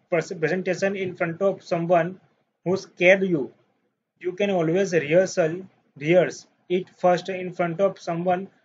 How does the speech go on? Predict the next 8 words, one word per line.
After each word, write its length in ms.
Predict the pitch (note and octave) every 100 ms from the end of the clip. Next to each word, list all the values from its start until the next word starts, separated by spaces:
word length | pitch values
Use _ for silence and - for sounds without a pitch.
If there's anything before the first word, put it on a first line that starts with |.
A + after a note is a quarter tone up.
| _ _ E3
who 100 | F#3+
scare, 420 | - - F3+ F#3+ D#3+ - _ _
scares 480 | - - F3 F#3+ F3+
you 120 | G3 F3+
more। 240 | D#3+ D3+ A#2 - _ _ _ _ _ _ D3
अगर 180 | E3+ F3+
आपको 220 | E3+ F3+
प्रेजेंटेशन 720 | D#3 E3 F#3 F3+ F#3+ F#3+